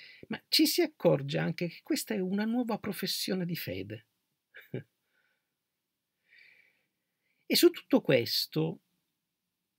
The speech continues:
questo tritacarne della politica, ma anche questa distruzione del discorso politico,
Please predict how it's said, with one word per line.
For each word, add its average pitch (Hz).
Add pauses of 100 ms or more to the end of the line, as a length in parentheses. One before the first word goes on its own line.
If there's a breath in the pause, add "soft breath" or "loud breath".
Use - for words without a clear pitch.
(220)
questo 101 (2500 soft breath)
tritacarne 139
della 107
politica, 110 (1500)
ma 120
anche 143
questa -
distruzione 139
del 120
discorso 120
politico, 120